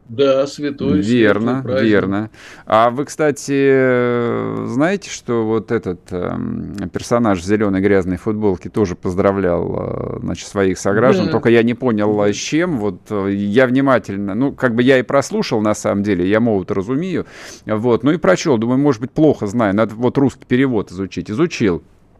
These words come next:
Speaker 2: С чем он поздравлял, то есть против кого восемьдесят лет назад, э, в-, выступили украинцы, я не понял. И в тот же самый день, а, мэрия Киева, вот под руководством человека с отбитой головой,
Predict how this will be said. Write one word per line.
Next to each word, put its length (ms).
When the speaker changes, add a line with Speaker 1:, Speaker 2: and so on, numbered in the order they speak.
Speaker 2:
С 60
чем 260
он 100
поздравлял, 640
то 80
есть 120
против 320
кого 280
восемьдесят 640
лет 260
назад, 560
э, 180
в-, 400
выступили 460
украинцы, 560
я 180
не 140
понял. 420
И 100
в 100
тот 160
же 100
самый 380
день, 320
а, 540
мэрия 540
Киева, 560
вот 160
под 120
руководством 840
человека 420
с 100
отбитой 420
головой, 580